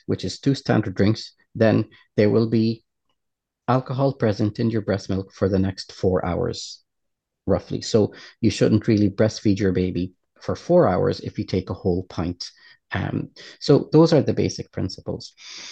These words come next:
Another thing to be aware of is when you're establishing your breastfeeding journey,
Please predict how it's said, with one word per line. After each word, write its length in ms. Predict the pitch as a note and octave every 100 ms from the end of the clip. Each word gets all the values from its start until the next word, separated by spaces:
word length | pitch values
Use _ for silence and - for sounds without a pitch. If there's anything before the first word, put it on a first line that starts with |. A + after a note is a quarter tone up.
| - -
Another 340 | A#2+ C3+ D3+
thing 260 | D3 D3+ D3+
to 500 | - B2+ A#2 G#2+ - -
be 180 | G#2+
aware 340 | F#2+ A2 D3+ C3
of 160 | A#2+ - -
is 340 | A2 G#2+ - _ _ -
when 420 | C3+ D#3+ D#3+ -
you're 560 | - B2 A2+ A2+ A2+ A2+ _ _
establishing 680 | A2+ - A#2+ A2 A#2+ - A#2
your 120 | G#2 F2+
breastfeeding 600 | G2 - - A2+ A#2+ A#2
journey, 380 | A#2+ B2 C#3+